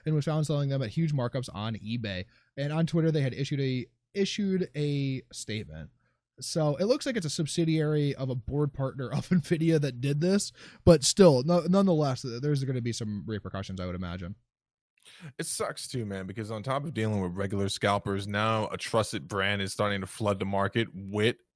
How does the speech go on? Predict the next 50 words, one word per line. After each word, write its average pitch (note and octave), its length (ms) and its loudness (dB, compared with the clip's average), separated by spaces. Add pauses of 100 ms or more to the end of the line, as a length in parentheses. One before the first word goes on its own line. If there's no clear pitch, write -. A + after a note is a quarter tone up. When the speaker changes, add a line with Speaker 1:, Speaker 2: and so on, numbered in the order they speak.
(340)
Speaker 2:
product, A2+ 440 2
and A2 100 2
it's G#2+ 160 -2
like, A#2 260 0
Speaker 1:
Yeah. G2 240 -8 (420)
Speaker 2:
it's, C#3+ 180 2
it's B2 200 0
all C#3 180 6
bad C3 300 6
for B2+ 80 0
the A#2 60 0
consumer. B2+ 420 -2
Someone B3 280 -2
actually C#3 260 4
did G2 280 2
a, D2 80 -4
uh, F#2+ 220 4
great G#2+ 260 0
video G2+ 320 2
on F#2 100 2
this F#2 180 0 (400)
on G2 220 0
YouTube, G2 340 0
and F2+ 100 -2
I F2 40 0
was F#2 160 -4
watching F#2 400 -2
it F2+ 60 -2
about F2 400 0 (400)
not G#2 440 2
feeding F#2+ 500 -6
the F#2 60 -6
scalper F2+ 520 0
trolls, F2 520 -6
right? F#2 200 0
Like, G2 240 -6
don't C3+ 300 0
seek, - 380 -6 (140)
don't B2 200 2
fall A#2 240 4
to A2 80 -2
the F#2+ 80 -2
point G2 220 -2
of F2+ 100 -4
desperation, F#2+ 520 -2
'cause G2 120 -6
you're A#2 100 -2
not C3 220 2
hurting G#2 380 -2
anyone G2 460 -6